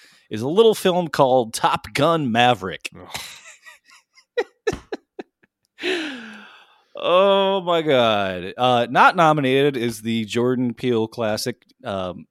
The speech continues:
Speaker 1: the cult classic, new classic, Nope. Nowhere
Speaker 2: Yeah,
Speaker 1: in there.
Speaker 2: which, which, you know, for my money, was the best movie I saw last year. One of the be-, his fir-, his, by far his best movie. Um,
Speaker 1: Which we
Speaker 2: which
Speaker 1: reviewed.
Speaker 2: Right, which we reviewed,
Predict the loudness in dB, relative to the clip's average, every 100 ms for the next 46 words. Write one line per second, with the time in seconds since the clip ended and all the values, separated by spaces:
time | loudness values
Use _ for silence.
0 | _ -20 -2 -2 -2 -2 -2 -2 -6 -8
1 | -2 2 2 2 -2 -2 -4 -6 -10 _
2 | -8 -4 -4 -4 -6 _ _ _ _ -20
3 | -6 2 4 6 4 2 -2 -6 -10 _
4 | _ -6 -6 -6 -6 -4 -4 -8 -4 -2
5 | -2 -8 -8 -8 -6 -6 -6 -10 -10 -10
6 | -8 -8 -6 -10 -10 -12 -10 -6 -6 -6
7 | -10 -8 -4 -4 -2 -4 -4 -6 -8 -8
8 | -16 _ -10 -8 -4 -2 -2 -4 -10 -16
9 | -14 -12 -12 -12 -14 _ _ _ _ -10
10 | -6 -6 -6 -12 -18 -20 0 0 0 -2
11 | -2 -2 -2 -2 -6 -18 _ -4 -2 -2
12 | -6 -6 -6 -6 -8